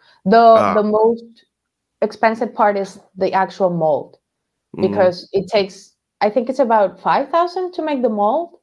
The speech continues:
Speaker 2: Mm-hmm.
Speaker 1: five to six thousand to make the mold. So,
Speaker 2: Mm-hmm.
Speaker 1: um, the good thing about the mold is that it requires just little maintenance, and you can have, it's a lifetime mold.
Speaker 2: Yeah.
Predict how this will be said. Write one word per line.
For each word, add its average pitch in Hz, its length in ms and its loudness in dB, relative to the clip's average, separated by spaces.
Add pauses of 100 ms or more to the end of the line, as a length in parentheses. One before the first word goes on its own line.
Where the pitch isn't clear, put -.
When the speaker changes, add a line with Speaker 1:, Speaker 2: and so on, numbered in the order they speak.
(340)
Speaker 2:
Mm-hmm. 202 60 -8
Speaker 1:
five 214 300 2
to 208 100 -6
six 196 280 -4
thousand 175 400 -4
to 175 80 -10
make 160 160 -6
the 131 80 -4
mold. 151 240 -6 (300)
So, - 140 2 (680)
Speaker 2:
Mm-hmm. 202 60 0
Speaker 1:
um, 175 360 -6 (240)
the 208 120 2
good 240 180 0
thing 233 140 0
about 220 200 2
the 208 60 -2
mold 196 360 2
is 185 140 -4
that 190 140 0
it 180 160 -4
requires 185 380 0
just 190 260 -6
little 190 380 2
maintenance, 180 840 -6
and 190 220 0
you 196 80 2
can 202 180 -2
have, 180 320 -4
it's 180 260 -6
a 196 80 2
lifetime 170 1200 -4 (280)
mold. 147 320 0
Speaker 2:
Yeah. 107 200 -2